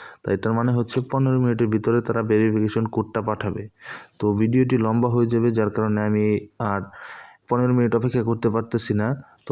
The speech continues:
আপনারা কি করবেন, এই পনেরো মিনিটের আগেই তারা অবশ্যই ভেরিফিকেশন কোডটি দিয়ে দিবে। তো আপনারা ভেরিফিকেশন কোডটি পাওয়ার পর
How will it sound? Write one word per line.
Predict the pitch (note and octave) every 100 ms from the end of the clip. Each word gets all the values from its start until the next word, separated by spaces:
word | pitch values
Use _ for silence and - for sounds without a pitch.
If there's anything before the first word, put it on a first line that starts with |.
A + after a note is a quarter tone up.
| G#2
আপনারা | - B2+ B2
কি | B2+ A#2+
করবেন, | A#2+ A2+ C3 D3+ - _ _ _ _ -
এই | A#2 G2+ G2+ B2
পনেরো | C3+ C#3+
মিনিটের | C#3 C3 B2+
আগেই | B2+ B2+
তারা | B2+ A#2+
অবশ্যই | B2 A#2 B2+ A#2 A2+
ভেরিফিকেশন | A#2+ B2 A#2+ A#2 -
কোডটি | A2+ A#2+
দিয়ে | A2 A2+ A2+
দিবে। | G2+ A#2 C3+ _ -
তো | G#2 G2+
আপনারা | - G#2 G#2 G2 - - - _ _ A2
ভেরিফিকেশন | A2 A#2+ A#2 A#2+ A2
কোডটি | A2+ C3 B2+
পাওয়ার | A#2 A#2 A2+
পর | A2+